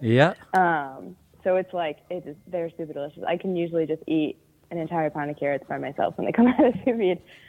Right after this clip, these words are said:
Speaker 2: Um, but otherwise, I like 'em roasted, um, and they're really good. There's a couple of different ways you can do it. You can do it, um, you know, savory. You can do sweet. You can,
Speaker 1: Mm.
Speaker 2: I mean, they're great thrown with a, a bunch of other, uh, root vegetables and little maple syrup and stuff like that. But,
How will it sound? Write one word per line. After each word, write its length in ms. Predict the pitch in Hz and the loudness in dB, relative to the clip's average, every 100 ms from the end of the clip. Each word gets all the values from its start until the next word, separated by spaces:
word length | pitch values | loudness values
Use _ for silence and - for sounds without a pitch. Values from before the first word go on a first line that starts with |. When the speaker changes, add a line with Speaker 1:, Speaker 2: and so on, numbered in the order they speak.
| - - | -20 -2
Speaker 2:
Um, 340 | 220 202 180 202 | 2 2 2 -2
but 80 | 220 | -4
otherwise, 320 | 240 240 233 | -2 -2 -4
I 60 | |
like 200 | 214 202 | -6 -6
'em 120 | 202 175 | -8 -10
roasted, 400 | 175 170 123 - _ - | -12 -12 -14 -16 _ -14
um, 600 | 175 165 156 151 151 - | -12 -12 -12 -12 -14 -8
and 80 | 175 | -2
they're 80 | 180 | 0
really 240 | 165 175 170 | 2 4 4
good. 160 | 160 | 0
There's 120 | 165 | -2
a 20 | - | -6
couple 180 | 190 185 | -4 -4
of 40 | |
different 160 | 170 170 | -2 -2
ways 160 | 160 | -4
you 60 | 160 | -4
can 100 | 165 | -4
do 100 | 160 | -2
it. 60 | |
You 120 | 143 170 | -2 -4
can 20 | |
do 100 | 160 | -4
it, 140 | 151 - - | -4 -8 -6
um, 380 | 151 151 143 - - | -2 -2 -2 -6 -4
you 80 | 170 | -2
know, 160 | 139 143 | -2 2
savory. 460 | 208 208 185 180 170 | 4 6 6 6 4
You 60 | |
can 100 | 165 | 2
do 100 | 156 160 | -6 -6
sweet. 340 | - 190 170 151 | 0 4 4 2
You 80 | 165 | -2
can, 220 | 160 156 110 | -8 -10 -12
Speaker 1:
Mm. 120 | 98 - - | -12 -8 -2
Speaker 2:
I 60 | |
mean, 140 | 202 202 | 2 2
they're 100 | 190 | 0
great 400 | - 202 196 202 | -2 -2 -2 -4
thrown 180 | 185 | -6
with 200 | 185 170 | -4 -4
a, 60 | 170 _ _ - | -8 _ _ -10
a 60 | 165 | -6
bunch 220 | 175 170 | -6 -4
of 80 | 165 | -4
other, 420 | 170 170 165 156 _ | -2 0 -2 -6 _
uh, 300 | 160 156 147 151 | -10 -8 -8 -2
root 200 | 180 - | -2 0
vegetables 580 | 175 165 165 165 165 160 | -2 -4 -2 0 0 0
and 60 | 156 | -4
little 120 | 160 | -2
maple 300 | 160 151 147 - | -2 -2 -6 0
syrup 320 | 170 170 160 | 2 4 0
and 140 | 165 - | -4 -6
stuff 140 | 160 | -4
like 140 | 165 160 | -4 0
that. 260 | 160 156 | 0 0
But, 220 | - 143 | 2 0